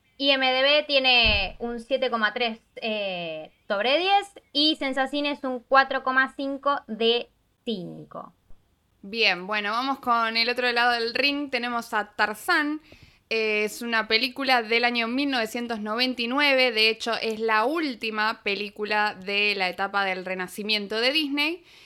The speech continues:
Speaker 2: Eh, está dirigida por Chris Buck, que hizo nada más ni nada menos que Frozen, que también nos abre la puerta a la teoría de que los papás de Tarzán son los mismos papás de Anna y Elsa, y bueno,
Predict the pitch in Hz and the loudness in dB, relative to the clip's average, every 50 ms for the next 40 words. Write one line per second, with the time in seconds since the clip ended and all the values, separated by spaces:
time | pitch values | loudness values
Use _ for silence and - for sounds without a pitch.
0 | - - _ _ _ 220 220 220 214 214 214 208 202 - 226 226 - 277 269 277 | -20 -20 _ _ _ -4 -2 -2 -2 -2 0 -2 -2 -2 -4 -4 -2 0 0 2
1 | 269 254 247 - 277 285 277 269 269 - 269 269 269 254 254 254 - 277 294 277 | 0 -2 -2 0 2 4 4 4 2 2 2 2 2 2 0 -2 -2 -4 -4 -4
2 | 277 - 233 269 277 294 294 - - - - 208 202 208 220 214 - - 233 220 | -4 -2 2 4 4 4 4 0 -10 -10 -6 -4 -4 -4 -4 -8 -8 -6 -4 -4
3 | 214 208 - _ _ 202 202 202 202 202 202 208 208 196 202 202 202 202 196 196 | -4 -4 -6 _ _ -4 0 2 2 2 2 2 0 -2 -2 -4 -2 -2 0 0
4 | 190 202 202 202 190 - - 190 185 180 175 - _ _ _ - 208 220 247 240 | 0 -2 -4 -6 -8 -8 -6 -4 -4 -4 -4 -8 _ _ _ -8 0 2 4 4
5 | 196 175 - - - 180 180 190 202 226 254 262 - - - - - 180 170 175 | 4 0 -4 -6 -4 -2 -2 -2 -2 -2 -4 -8 -10 -16 -18 -14 -10 -8 -6 -4
6 | 180 185 185 - 180 170 170 180 185 190 190 190 185 180 196 190 185 185 180 180 | -6 -6 -6 -8 -10 -8 -8 -4 -4 -4 -2 -4 -4 -4 -2 -2 -2 -2 0 0
7 | 175 175 - 190 190 190 196 196 196 185 - - 185 185 190 190 190 185 180 170 | -2 -2 -2 -2 -2 -2 -2 0 0 0 0 2 2 2 2 2 2 0 -2 -4
8 | 175 180 180 175 175 175 180 190 190 196 190 185 180 185 185 185 - 190 185 175 | -4 -4 -4 -4 -4 -4 -4 -4 -2 -2 0 0 -2 -2 -4 -6 -6 -8 -8 -8
9 | 175 - _ - 180 175 180 - 196 196 202 196 202 190 190 190 185 190 - 214 | -10 -14 _ -4 -4 -4 -2 0 2 2 2 0 -2 -4 -4 -4 -6 -6 -4 -4
10 | 202 202 202 196 190 208 202 196 190 196 196 196 196 202 196 185 - 190 185 185 | -4 -4 -4 -6 -10 -8 -6 -6 -6 -6 -6 -6 -6 -6 -6 -4 -4 -4 -4 -2
11 | 196 190 196 196 190 196 190 185 190 196 190 190 190 196 196 190 - - 202 196 | -2 -2 -2 -2 -4 -4 -4 -4 -4 -4 -4 -4 -4 -4 -4 -8 -8 -6 -6 -6
12 | 190 185 185 185 196 196 196 202 190 | -4 -6 -6 -6 -6 -4 -4 -6 -8